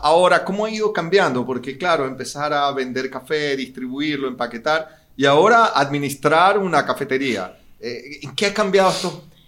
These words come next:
pocos meses que llevas con la cafetería? ¿Cómo te ves tú ya como empresaria? Eh, ¿qué, qué nuevos roles, qué nuevas habilidades has tenido que,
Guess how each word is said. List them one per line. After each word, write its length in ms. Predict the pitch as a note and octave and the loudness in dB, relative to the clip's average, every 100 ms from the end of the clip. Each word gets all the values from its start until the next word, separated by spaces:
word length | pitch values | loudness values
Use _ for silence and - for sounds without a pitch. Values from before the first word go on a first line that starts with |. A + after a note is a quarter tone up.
| C#3+ C#3+ C#3 | -16 -12 -6
pocos 280 | F3+ F#3 | -4 -2
meses 380 | D#3+ F3 E3+ F3 | -2 -4 -4 -6
que 120 | - | -4
llevas 340 | C#3+ D3 D3 C#3+ | -2 0 0 -2
con 140 | C#3+ | -4
la 100 | C3+ | -2
cafetería? 760 | B2+ A#2+ B2+ B2+ D3 D3 C#3+ C#3+ - _ _ | -4 -6 -6 -4 -2 0 0 -2 -10 _ _
¿Cómo 280 | F3 F#3 F#3+ | -2 0 0
te 100 | E3+ | -2
ves 260 | E3+ - | -2 -4
tú 140 | - F3 | -6 -2
ya 240 | D#3+ D#3+ | 0 0
como 440 | E3 D3 C#3+ B2+ A#2+ | -4 -4 -2 0 -2
empresaria? 1040 | B2 B2 A#2+ - D#3+ D#3 D3+ D3 C#3+ C#3 - _ _ | -4 -6 -4 2 4 4 2 2 0 -2 -10 _ _
Eh, 480 | B2 C3 B2+ A#2+ - - | -8 -6 -8 -12 -16 -4
¿qué, 280 | F#3+ F#3+ | -4 -4
qué 160 | - F#3 | -4 -2
nuevos 360 | G3 G3 F#3+ D3 | 0 2 2 2
roles, 460 | F3 F3+ F3 F3 F3 | 0 2 0 -4 -6
qué 100 | F3+ | -6
nuevas 340 | F3 F3 F3 | -6 -4 -2
habilidades 600 | E3 C#3+ C3 C3+ C#3+ D3+ C3+ | -2 -2 -2 2 2 2 0
has 120 | B2+ | -8
tenido 400 | C#3 C3+ C3 B2+ | -10 -8 -8 -8
que, 360 | A#2+ A2+ G#2 | -6 -6 -8